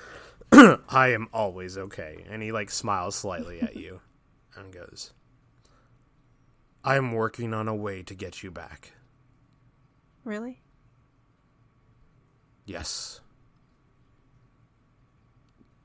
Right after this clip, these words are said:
Speaker 2: Would there be a way for you guys to come here?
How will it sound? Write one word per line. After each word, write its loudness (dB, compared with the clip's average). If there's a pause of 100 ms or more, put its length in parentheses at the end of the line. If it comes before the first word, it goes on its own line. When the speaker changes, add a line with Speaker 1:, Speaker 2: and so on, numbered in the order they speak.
(400)
Speaker 2:
Would -8
there -8 (2000)
be -6
a -8
way -8
for -12 (2000)
you -12
guys -12
to -16
come -12
here? -14